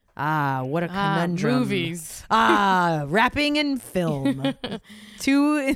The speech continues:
Speaker 1: in the same.
Speaker 2: And then I guess the only other news that I'm seeing here is that Blake Griffin and Kylie are dating. But, like,
Speaker 1: Yeah, I was mad today because my hu-,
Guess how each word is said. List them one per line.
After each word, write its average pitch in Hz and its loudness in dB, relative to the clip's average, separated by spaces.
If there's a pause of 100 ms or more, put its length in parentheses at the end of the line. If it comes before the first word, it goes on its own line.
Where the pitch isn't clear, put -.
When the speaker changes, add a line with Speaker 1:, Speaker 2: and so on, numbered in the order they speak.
Speaker 1:
in 226 2
the 214 2
same. 147 -4
Speaker 2:
And 233 -6
then 269 0
I 277 -2
guess 254 -10
the - -12
only 330 -2
other 415 -2
news 262 -2
that 247 0
I'm 220 -2
seeing 214 -4
here 208 0
is 185 -4
that 175 -6
Blake 185 -2
Griffin 185 -6
and 170 -6
Kylie 170 -4
are 165 -2
dating. 139 -10
But, 190 -6
like, 208 -4 (240)
Speaker 1:
Yeah, 285 4
I 240 2
was 330 2
mad 311 2
today 247 2
because 233 -2
my 208 -2
hu-, 247 0